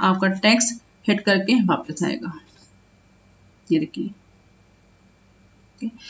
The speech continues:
तो तीन options होते हैं, scroll जो by default होता है, slide and आपका alternate option। Next आपका है loop option। अब आप इसे कितनी बार play करना चाहते हैं,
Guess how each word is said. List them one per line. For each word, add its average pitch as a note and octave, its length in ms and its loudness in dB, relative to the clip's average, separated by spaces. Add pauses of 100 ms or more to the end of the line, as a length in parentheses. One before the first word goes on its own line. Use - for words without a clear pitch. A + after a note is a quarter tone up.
(240)
तो G3 80 2
तीन G3+ 180 6
options G#3 340 8
होते A3 140 6
हैं, A#3 80 4
scroll G3 340 4
जो G3+ 100 4
by E3+ 140 6
default F3+ 260 2
होता F#3+ 240 2
है, G#3+ 200 6
slide F3+ 480 2
and E3 120 4
आपका D#3+ 220 -2 (140)
alternate D#3 480 2
option। - 360 -14 (2250)
Next B3 340 6
आपका G3 320 6
है F#3+ 200 6 (360)
loop F#3+ 180 6
option। - 440 0 (480)
अब A#3+ 140 2
आप B3 160 8
इसे B3+ 160 4
कितनी - 400 -2
बार F3 240 6 (260)
play - 180 -2
करना D#3+ 280 4
चाहते D3 360 -2
हैं, D#3 260 0